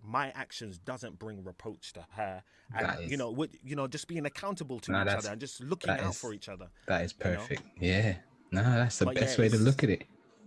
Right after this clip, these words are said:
Speaker 1: Yeah, but, you know, um, it,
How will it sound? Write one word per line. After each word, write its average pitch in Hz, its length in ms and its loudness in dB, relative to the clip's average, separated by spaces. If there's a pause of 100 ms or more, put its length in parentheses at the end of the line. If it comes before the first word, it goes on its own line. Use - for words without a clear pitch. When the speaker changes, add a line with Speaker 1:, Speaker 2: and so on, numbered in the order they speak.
(120)
Speaker 1:
Yeah, 127 320 -10
but, 107 220 -10 (120)
you 139 120 0
know, 110 180 -4 (180)
um, 110 360 -8 (600)
it, - 120 -18